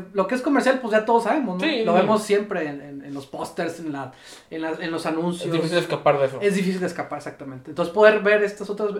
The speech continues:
Speaker 1: eh, a través de estas otras ventanas, qué otras cosas están haciendo, pues es lo más valioso, porque podemos encontrar esta serie de películas distintas, originales, autorales, llenas de talento, ¿no?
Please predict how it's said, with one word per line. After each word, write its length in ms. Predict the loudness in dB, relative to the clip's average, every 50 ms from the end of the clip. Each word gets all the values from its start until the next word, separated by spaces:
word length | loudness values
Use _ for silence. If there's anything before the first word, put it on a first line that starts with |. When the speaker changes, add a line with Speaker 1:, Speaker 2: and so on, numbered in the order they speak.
| -10 -12 _
Speaker 1:
eh, 140 | -20 -20 -20 _ _ -12
a 100 | -12 -8
través 160 | -4 -2 -2 -2
de 40 | -2
estas 160 | -4 -6 -6
otras 140 | -2 -2 -2 0 -2
ventanas, 580 | -4 -2 -4 -4 -4 -4 -6 -8 -10 -12 -20 _ _ _ -10
qué 80 | -8
otras 220 | -6 -6 -6 -8 -4
cosas 180 | -4 -4 -4 -4
están 160 | -6 -10 -10
haciendo, 380 | -8 -8 -8 -8 -8 -8 -10
pues 140 | -10 -10 -6
es 60 | -6
lo 60 | -4 -4
más 120 | -4 -4
valioso, 380 | -4 -4 -4 -4 -6 -8 -10 -12
porque 340 | -14 -14 -14 -14 -16 -16 -16 -20 -20 -20 -20 _ _ -8
podemos 280 | -6 -6 -4 -4 -4
encontrar 480 | -4 -4 -2 -2 0 0 0 0 -4 -12 -20 _ _ _ _ _ -4
esta 240 | -4 -4 -4 -4
serie 240 | -2 0 2 2 2
de 60 | 2
películas 760 | 0 -2 -4 -4 -4 -4 -4 -2 -2 -2 -4 -6 -10 -16 -18 _ _ _ _ -10
distintas, 840 | -8 -8 -8 -6 -4 -2 -2 -2 -2 2 4 6 6 6 4 2 -2
originales, 880 | -4 -6 -4 -6 -6 -4 -2 0 0 0 0 0 -2 -2 -2 -2 -4 -6
autorales, 1080 | -8 -8 -6 -4 -2 0 2 2 0 0 0 0 2 2 2 0 -2 -4 -12 -18 -20 _ -20 -20 -20 -20 _ _ _ _ _ -6
llenas 260 | -2 0 2 2 2
de 60 | 0
talento, 760 | 0 -2 0 0 -2 -2 -4 -6 -6 -6 -4 -4 -6 -8 -10 -16 _ _ -14
¿no? 460 | -10 -8 -8 -8 -10 -12 -16 _